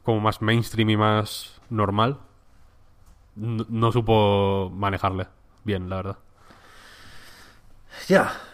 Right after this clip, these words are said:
Speaker 2: ya. Eso da pa, pa un monográfico, ¿eh? A ver si, si, si nos da alguna excusa para hacerlo, pero yo creo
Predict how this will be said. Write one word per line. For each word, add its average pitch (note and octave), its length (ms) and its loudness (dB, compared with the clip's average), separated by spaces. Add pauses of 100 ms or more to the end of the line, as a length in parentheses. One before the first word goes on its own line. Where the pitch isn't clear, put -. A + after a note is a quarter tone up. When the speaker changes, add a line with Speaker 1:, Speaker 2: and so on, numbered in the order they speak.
(160)
Speaker 2:
ya. - 420 -4
Eso F#3 200 4
da D3+ 160 8
pa, A2 800 4 (260)
pa C#3 80 2
un C3+ 100 2
monográfico, G#2+ 580 2
¿eh? G3+ 160 0
A A2 60 -4
ver A#2 140 0
si, B2 340 -2 (400)
si, G#2+ 560 -10 (600)
si - 140 -8
nos A#2 160 2
da A#2+ 80 4
alguna B2 200 2
excusa A#2 260 0
para A2 120 0
hacerlo, D3+ 280 0
pero B2+ 160 2
yo D3 320 2
creo E3 300 0